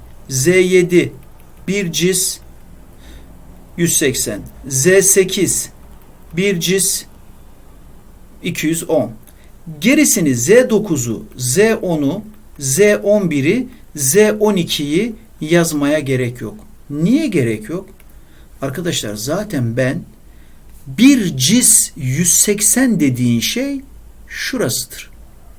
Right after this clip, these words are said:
Şurası kaç oluyor? Z yedinin değeri tam şu noktanın ucundaki yerdir arkadaşlar.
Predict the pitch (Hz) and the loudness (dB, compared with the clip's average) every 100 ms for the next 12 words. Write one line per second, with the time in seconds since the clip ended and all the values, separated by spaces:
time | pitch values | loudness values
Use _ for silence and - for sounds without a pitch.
0 | - - - - - - 269 208 160 - | -20 -20 -20 -20 -12 -6 0 2 2 2
1 | 285 285 - 262 254 180 151 151 - - | 0 -4 -4 -2 2 2 2 0 -4 -10
2 | 143 131 208 240 175 202 175 214 269 247 | -6 0 2 2 2 0 2 4 6 4
3 | 160 147 135 233 254 - - 262 311 - | 4 6 4 2 -4 -10 -2 0 0 -4
4 | - - - - - - 220 208 214 220 | -14 -18 -16 -6 -2 2 4 4 4 4
5 | 240 269 226 226 170 214 208 214 220 208 | 6 6 4 2 2 4 4 4 4 6
6 | 180 135 123 113 - 104 104 - - | 6 6 2 0 -4 -10 -8 -10 -10